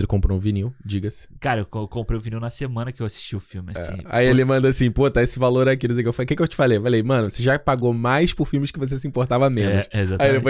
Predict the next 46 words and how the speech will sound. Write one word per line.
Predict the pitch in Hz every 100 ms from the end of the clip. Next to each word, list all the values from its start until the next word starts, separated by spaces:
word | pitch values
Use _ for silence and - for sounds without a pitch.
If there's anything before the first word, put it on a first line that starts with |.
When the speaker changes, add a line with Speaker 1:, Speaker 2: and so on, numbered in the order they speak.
| 135
Speaker 2:
foi, | 131
é | 117
verdade, | 127 123 110 113
aí | 139
comprou. | 156 156 180 120
Speaker 1:
E | 123
comprei, | 139 147 127 117
foda-se, | 113 - 127 - -
aí | 120 -
comprei. | 120 139 117 123 131 - - - - - _ -
Ainda | 110 127
não | 143
chegou, | 185 156
ainda | 123 120
tá | 120 127
em, | 151 147 123 -
porque | -
ele | 113 107
era | 107 107
pre-order | - 127 117 117 101 95
ainda, | 95 92
Speaker 2:
Ah, | 98 110 123 147
Speaker 1:
ainda | 101
era | 127
Speaker 2:
porra! | 180 370
Speaker 1:
pré-venda, | 339 381 427 -
é. | 95 95
Speaker 2:
Caraca! | 110 127 147 147 147 151 - 113 - _
Speaker 1:
E, | 110 113 110 110 107 101 -
pô, | 135 127
aí | 110
eu, | 123 156 - - -
eu | 123
comprei, | 123 160 131 123
eu | 135
tô | 135
escutando | 127 131 131 131
direto | 120 170 127 127 120
no |
Spotify, | 117 - 117 -
achei | 113 113
a | 120
trilha | 123
sonora. | 123 123 131
Acho | 123 -
que, | - 139 -